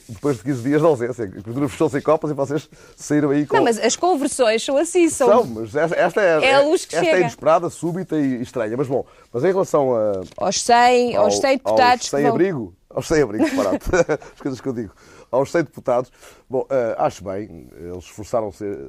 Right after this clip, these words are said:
Speaker 1: eh, em três, eh, três épocas.
Speaker 2: Três legislaturas.
Speaker 1: Três legislaturas, três épocas no futebol,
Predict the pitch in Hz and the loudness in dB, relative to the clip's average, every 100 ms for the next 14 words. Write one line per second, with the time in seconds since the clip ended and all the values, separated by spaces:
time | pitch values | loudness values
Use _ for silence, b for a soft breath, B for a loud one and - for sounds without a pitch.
0 | 71 - - _ - 82 85 123 117 - | -18 -20 -20 _ -16 -16 -10 -6 -6 -6
1 | 107 104 98 90 82 85 - 107 107 143 | -12 -10 -10 -12 -16 -20 -12 -8 -4 -4
2 | _ 120 269 302 320 302 269 247 240 - | _ -8 -2 0 0 -4 -6 -6 -8 -12
3 | - 110 120 127 123 107 _ - 104 127 | -16 -10 -8 -6 -6 -8 _ -20 -12 -8
4 | 147 135 127 - 104 98 | -6 -6 -8 -8 -6 -6